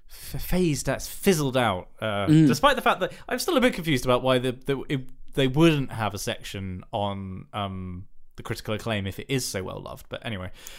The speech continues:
Speaker 1: um, we should probably recollect.
Speaker 2: Well, it probably actually has something to do with game criticism of that time, doesn't it? I mean, personal computers were few and far between, so you, it doesn't have that. You know, being a game critic then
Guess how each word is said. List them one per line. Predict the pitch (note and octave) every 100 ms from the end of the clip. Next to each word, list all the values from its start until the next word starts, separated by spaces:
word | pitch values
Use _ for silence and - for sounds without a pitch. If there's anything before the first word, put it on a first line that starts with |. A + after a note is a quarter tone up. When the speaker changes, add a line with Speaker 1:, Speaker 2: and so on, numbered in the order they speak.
| - -
Speaker 1:
um, | B2 C3 C3+ - - - - -
we | -
should | -
probably | A#3 G#3
recollect. | E3+ E3 E3 E3+
Speaker 2:
Well, | A3+
it |
probably | B3 B3+
actually | A3+ G3 F3
has | D3+
something | D#3+ D3
to | B2+
do |
with | C#3 B2
game | C#3 C#3
criticism | B2+ C3+ - C3 C#3
of | B2+
that | A#2+ -
time, | - A2 A2+ F3 - _ -
doesn't | C3+ A#2+
it? | - -
I |
mean, | B2+ B2 A#2+ A#2+ - _ _ _ _ _ _ - -
personal | - D#3 - C#3
computers | B2+ D3 C#3+ A#2
were | A#2+
few | - A#2+
and | A2
far | A#2
between, | G#2+ - A#2+ G#2+ -
so | -
you, | A#2 -
it | F2+ G#2+
doesn't | B2 A#2 A#2+
have | A#2+ A2+ A2 -
that. | -
You | A#2+
know, | A2+
being | B2 B2+
a | A#2+
game | A#2+ A2+ A2
critic | A2 A2+ A#2 -
then | A2 F2+ B2